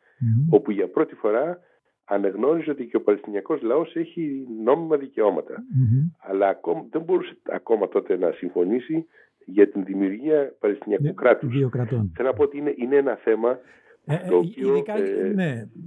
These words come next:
Speaker 1: χωρίζει.
Speaker 2: διχάζει βαθύτατα.
Speaker 1: Μμμ.
Speaker 2: Ε, η, όπως είπατε, ε, στον οε, καλά, πρώτα απ' όλα υπήρχε η κακοφωνία, η αρχική,
Speaker 1: Ναι,
Speaker 2: που
Speaker 1: ναι.
Speaker 2: κάποιος, ε,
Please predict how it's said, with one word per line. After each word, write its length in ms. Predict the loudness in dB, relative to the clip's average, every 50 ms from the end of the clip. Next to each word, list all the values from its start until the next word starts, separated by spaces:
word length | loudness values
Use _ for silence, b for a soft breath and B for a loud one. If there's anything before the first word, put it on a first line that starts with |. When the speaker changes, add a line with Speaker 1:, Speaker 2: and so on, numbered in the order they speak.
| -14 -16
Speaker 1:
χωρίζει. 260 | -10 -4 -2 -2 -2 0
Speaker 2:
διχάζει 360 | 0 2 2 2 2 0 -2
βαθύτατα. 680 | -2 -2 -2 -2 -2 -4 -2 -2 -2 0 2 2 0 0 -2
Speaker 1:
Μμμ. 300 | -4 -4 -2 -2 -4 -4 -2
Speaker 2:
Ε, 120 | 0 2
η, 300 | 2 2 0 -2 -6 -6 -2
όπως 320 | 0 0 2 2 0 -2 -4
είπατε, 300 | -6 -6 -4 -2 0 0 0 -2
ε, 420 | -2 -2 -2 -2 0 0 0 -2 -2
στον 220 | -2 -2 -2 0 0
οε, 460 | -2 -2 0 0 2 2 0 0 -2 _ _ _ _ _ _ _ -20 -6 _
καλά, 180 | 2 2 2
πρώτα 220 | 2 0 -2 -2 -2
απ' 80 | 0 0
όλα 120 | 0 0
υπήρχε 300 | 0 -2 -4 -6 -4 -4
η 60 | -2
κακοφωνία, 580 | -2 -2 -2 0 -2 0 0 -2 -2 -2 -2 -2
η 140 | 2 2 2
αρχική, 540 | 0 0 -4 -12 -10 -4 -2 0 0 0 0
Speaker 1:
Ναι, 240 | 0 2 2 4 2 2 0
Speaker 2:
που 80 | -4
Speaker 1:
ναι. 40 | -4 0
Speaker 2:
κάποιος, 520 | 0 0 0 0 -2 -2 -2 -2 -2 -2
ε, 260 | 0 0 0 0 -2